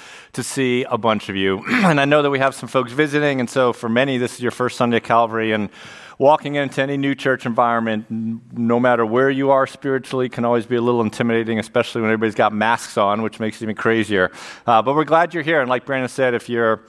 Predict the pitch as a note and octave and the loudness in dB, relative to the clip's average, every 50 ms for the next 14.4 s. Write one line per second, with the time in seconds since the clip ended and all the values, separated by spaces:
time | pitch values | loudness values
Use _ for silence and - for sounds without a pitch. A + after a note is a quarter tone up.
0 | _ _ _ _ _ _ _ _ - - - _ - A#2+ A2+ A2 G#2 G#2+ A2+ A#2+ | _ _ _ _ _ _ _ _ -20 -20 -10 _ 2 4 4 4 4 2 0 0
1 | B2 D3 E3 D#3 - - D#3 D3 D3+ D3+ C#3+ - D3+ D3 C#3+ D3 C#3 - - A#2+ | 2 2 2 0 -2 -4 -2 0 0 -2 -2 -4 -4 -2 -2 -2 -2 -4 -4 -4
2 | A#2 B2 B2+ C3+ C#3 - - - C#3 C#3 C#3 - - C3+ C3 B2+ B2 B2 B2+ - | 0 0 0 0 0 -2 2 4 4 4 4 2 -2 -8 -6 -2 0 0 -2 -2
3 | - B2 - - C#3 C3+ B2+ - B2 - C#3+ A2 B2+ B2+ B2 B2 - - B2+ A2+ | -4 -10 -6 -2 -2 -2 -2 -4 -8 -8 -4 -2 0 0 0 0 -2 -6 -6 -2
4 | B2 A#2+ A#2+ A2+ - B2+ B2 A#2+ A2+ - - - - - - - - - D3 D#3 | 0 0 -2 0 0 0 2 2 0 0 -4 -18 -20 -20 -20 -16 -8 -2 -2 -2
5 | D#3 D#3 - D3 C3 A2+ - B2+ A#2+ A#2 A#2 - - A#2 A#2 B2 C3+ C3 - C#3+ | 0 0 0 0 0 0 2 0 2 2 0 -2 -2 0 2 2 2 2 2 0
6 | C#3 C#3 C#3 C3+ B2+ B2+ B2 - C3+ C3 C3+ C3 B2 C3 C3 C3 B2+ B2+ A#2+ A#2 | 0 2 2 2 2 2 2 2 2 0 0 2 2 2 2 2 0 -2 -4 -4
7 | - - B2+ A#2+ A#2+ A2+ A#2 B2 B2+ B2 - - C#3 A#2 B2+ B2+ B2 A#2+ - - | -2 0 0 0 0 2 2 2 2 2 0 -2 -4 -2 -2 -2 -2 -2 -2 -4
8 | B2+ B2 C3 C3 B2 A#2+ A#2 - - C3+ B2+ B2+ C#3 C#3 C3 B2+ B2 A#2 A#2+ C3 | -4 -4 -2 -2 -2 -2 -2 -4 -4 -4 -2 -2 0 0 0 0 0 0 2 2
9 | B2+ B2 A#2+ A#2 A2 - - - - - - - - D#3+ D#3+ D#3 D3 C3+ B2 A2+ | 2 4 4 4 4 2 0 -6 -20 -18 -8 -2 2 2 2 2 0 -2 -4 -2
10 | G#2+ C3+ D#3+ E3+ E3 E3 F#3 F#3+ G#3+ G3 G3 B3 B3+ A#3 - E3 C3+ G2+ D#2+ _ | 0 2 2 2 2 2 4 4 4 4 4 4 2 2 0 -2 -8 -8 -8 _
11 | - - - - - D3 C#3+ C#3+ C#3+ C#3+ D3+ E3+ F#3 F#3+ F#3 E3 - - F3 E3 | -20 -20 -20 -12 -4 0 0 2 2 0 0 -2 -2 0 -2 -2 -2 0 2 2
12 | E3 D#3+ - - C#3 B2+ B2+ C3+ C3+ C3 C3 B2 B2 C#3 C#3+ C#3+ C#3 C#3 C3+ B2+ | 2 2 -2 -4 -10 -6 -4 -4 -4 -4 -6 -12 -8 -8 -6 -6 -4 -4 -6 -4
13 | B2 C3 B2 A2+ B2 B2 B2 B2 A2+ A2+ - - A#2 G#2+ G#2+ G#2+ G#2 G2+ G#2 G#2 | -6 -6 -6 -4 -2 -2 -2 -2 -4 -6 -10 -8 -6 -6 -4 -4 -4 -4 -6 -6
14 | G2+ - - A2 G#2+ G#2 G2 | -6 -4 -2 0 2 2 0